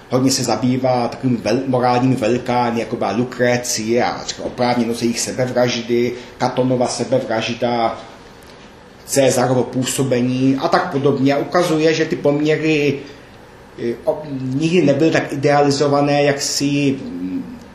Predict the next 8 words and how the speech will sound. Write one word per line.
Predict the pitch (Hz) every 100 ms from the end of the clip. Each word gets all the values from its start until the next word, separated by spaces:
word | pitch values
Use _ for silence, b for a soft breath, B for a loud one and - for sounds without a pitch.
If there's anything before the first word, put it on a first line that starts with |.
| -
římští | - 143 139 - 135
ideologové | 123 131 131 139 143
idealizovali | - 113 117 135 131 135 123 135 127 127 127 131
a | 127
že | 127
v | 120
zásadě, | 113 123 - - 131 135 139 135 131 - - - - - - - - B B B B B - 165
mm, | 143 135